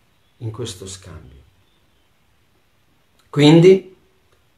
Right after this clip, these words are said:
nel rapimento d'amore spirituale suscitato dalla potenza di Yogamaya, non solo i devoti,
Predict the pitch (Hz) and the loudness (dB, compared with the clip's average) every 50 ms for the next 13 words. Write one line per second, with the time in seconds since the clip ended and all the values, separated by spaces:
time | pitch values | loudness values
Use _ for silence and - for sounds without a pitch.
0 | _ _ _ _ _ _ _ _ _ _ _ _ _ _ _ _ _ _ _ _ | _ _ _ _ _ _ _ _ _ _ _ _ _ _ _ _ _ _ _ _
1 | _ _ _ _ _ _ _ _ - 127 131 135 139 151 151 151 - 156 151 180 | _ _ _ _ _ _ _ _ -2 2 2 4 4 4 0 0 0 -2 2 4
2 | 196 220 208 196 - 165 151 151 147 147 151 151 151 151 151 - - 147 139 139 | 4 2 2 -2 -6 -6 -2 -2 0 0 2 2 2 2 0 -2 -10 -10 -8 -8
3 | 139 139 139 139 143 127 120 113 101 101 - - - - 151 143 - - 131 127 | -8 -6 0 0 2 2 2 0 -4 -8 -10 -12 -14 -12 -10 -10 -10 -10 -10 -12
4 | - - 151 165 156 - - 123 120 127 120 120 117 117 - 110 101 - - 131 | -4 -2 0 2 2 0 -2 -4 -4 -2 -2 -2 -2 -6 -6 -14 -16 -12 -12 -12
5 | 135 135 135 135 - - 113 110 107 113 117 110 104 98 95 104 110 127 147 170 | -10 -10 -12 -14 -16 -20 -18 -14 -10 -8 -8 -8 -8 -10 -10 -10 -6 -4 -2 0
6 | 170 170 170 - - - _ _ _ _ _ _ _ _ _ _ _ _ _ _ | 0 -2 -4 -8 -18 -20 _ _ _ _ _ _ _ _ _ _ _ _ _ _
7 | _ _ _ _ _ _ _ _ - 143 170 220 262 320 320 233 - - - 196 | _ _ _ _ _ _ _ _ -6 0 2 4 4 4 4 4 2 0 2 4
8 | 226 226 214 175 139 131 123 120 117 127 127 120 123 120 107 98 - - - - | 4 6 6 4 4 4 2 2 4 2 2 4 4 2 2 0 -4 -12 -16 -20
9 | - | -20